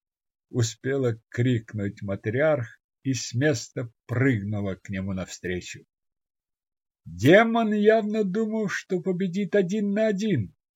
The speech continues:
Тупая отрыжка бездны, не способная осознать своё ничтожество. Эльвиарон в воздухе отвела его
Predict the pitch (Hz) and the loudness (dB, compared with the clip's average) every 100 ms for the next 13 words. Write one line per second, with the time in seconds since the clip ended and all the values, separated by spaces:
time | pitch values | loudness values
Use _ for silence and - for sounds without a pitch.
0 | _ _ _ _ _ _ - 139 - 165 | _ _ _ _ _ _ -6 -4 0 4
1 | 165 160 151 156 165 143 - - 151 123 | 6 6 4 0 2 0 -4 -2 -2 0
2 | 117 113 175 175 123 104 110 127 117 110 | -2 6 6 8 2 -4 -2 0 2 2
3 | 120 127 - - 123 - 135 107 110 117 | 0 -2 -4 -6 -6 -2 -2 -2 -2 2
4 | 117 120 - 117 98 123 127 110 - 113 | 2 0 -2 -2 -2 0 0 -2 -6 -2
5 | 117 117 110 113 - - 156 117 104 - | 0 2 2 0 -4 -2 0 0 -4 -10
6 | - 87 80 - _ _ _ _ _ _ | -14 -12 -12 -14 _ _ _ _ _ _
7 | - 101 113 113 131 156 160 160 156 139 | -4 2 4 8 10 10 8 4 2 0
8 | 135 160 160 135 139 - 135 131 131 135 | 4 4 4 0 -2 0 0 0 0 2
9 | 139 139 131 131 127 | 2 2 2 0 0